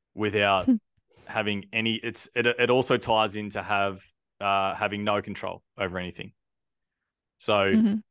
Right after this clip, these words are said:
Speaker 1: pre-game, your mind will be racing, you'll be nervous, and that's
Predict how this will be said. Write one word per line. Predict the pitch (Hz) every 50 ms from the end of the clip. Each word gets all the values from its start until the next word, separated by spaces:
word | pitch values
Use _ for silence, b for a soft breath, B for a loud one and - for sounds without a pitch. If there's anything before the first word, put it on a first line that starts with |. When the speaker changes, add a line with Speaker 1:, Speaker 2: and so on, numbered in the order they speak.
| _ _ _ _ _ _ _ _ _ _ _ _ _ _ -
Speaker 1:
pre-game, | 180 175 156 127 120 113 110 110 110 110 117 110 _ _
your | 107 110 110 107 107 104
mind | 107 110 113 120 123 127 123 113
will | 113 110
be | 110 101
racing, | 98 95 90 92 87 - 107 98 95 92 95 101 - _
you'll | - 104 104
be | 123 147 143
nervous, | 117 104 98 101 101 101 101 - - -
and | 104 104
that's | 101 90 - - -